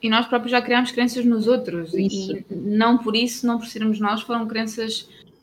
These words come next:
Speaker 1: ah, corretas e, e,
Speaker 2: Uhum.
Speaker 1: e construtivas, e é, muitas vezes podem não ter sido. E eu acho que isso é muito importante, o que dizias, da compaixão, da empatia, para que nós possamos compreender que as pessoas têm determinados comportamentos vindos de um determinado
Speaker 2: Uhum.
Speaker 1: lugar.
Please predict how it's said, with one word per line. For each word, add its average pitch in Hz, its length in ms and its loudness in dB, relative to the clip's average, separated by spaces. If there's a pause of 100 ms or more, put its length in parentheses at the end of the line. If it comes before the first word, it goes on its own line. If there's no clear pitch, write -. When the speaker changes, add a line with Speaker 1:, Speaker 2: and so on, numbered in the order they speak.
(120)
Speaker 1:
ah, 196 160 0
corretas 220 720 2
e, 202 280 0
e, 208 60 2
Speaker 2:
Uhum. 226 240 4
Speaker 1:
e 254 100 10
construtivas, 220 1200 -6
e 208 200 -4
é, 202 60 -2
muitas 208 760 -2
vezes 220 260 -2
podem 226 440 -4
não 220 180 -2
ter 214 160 -6
sido. 190 360 -12 (600)
E 196 120 -2
eu 196 120 4
acho 196 240 4
que 202 100 -14
isso - 100 -12
é 208 60 0
muito 208 240 -4
importante, 196 380 -8
o 196 40 -12
que 196 140 -12
dizias, 185 300 -4
da 196 80 -10
compaixão, 196 520 -4
da 190 80 -4
empatia, 190 640 -6 (380)
para 202 80 -6
que 202 100 -6
nós 214 200 -2
possamos 220 420 -6
compreender 214 580 -2
que 208 100 -10
as 202 60 -8
pessoas 202 300 -4
têm 202 180 -6
determinados 190 440 -4
comportamentos 190 760 -6
vindos 214 800 0
de 208 140 -2
um - 40 -2
determinado 196 520 6
Speaker 2:
Uhum. - 80 -18
Speaker 1:
lugar. 165 320 -6